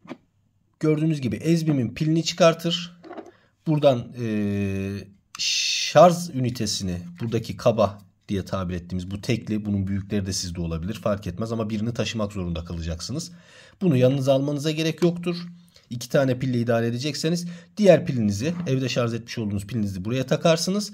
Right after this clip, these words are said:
Diğer pili de arkadaşlar powerbank ile çalıştırıp devam edersiniz. Hatta üçüncü bir pili ki bu burada çalışmaya devam ederken, hizmet verirken üçüncü bir pili ömrünü de bu şekilde yakalamış olursunuz.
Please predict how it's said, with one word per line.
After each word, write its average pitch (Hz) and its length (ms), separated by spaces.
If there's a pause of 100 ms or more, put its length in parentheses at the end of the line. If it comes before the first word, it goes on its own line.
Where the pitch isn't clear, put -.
(300)
Diğer 175 320
pili 110 180
de 151 180 (260)
arkadaşlar 135 640
powerbank 120 580
ile 160 240 (600)
çalıştırıp 139 680 (300)
devam 120 440
edersiniz. 123 600
Hatta 135 300
üçüncü 139 500
bir 120 180
pili 120 240
ki 123 200
bu 117 120
burada 110 200
çalışmaya 107 500
devam 104 280
ederken, 123 320
hizmet 107 400
verirken 123 420 (240)
üçüncü 135 380
bir 127 180
pili 107 380 (120)
ömrünü 92 440
de 143 200 (380)
bu 156 60
şekilde 117 580 (260)
yakalamış 120 600
olursunuz. 101 600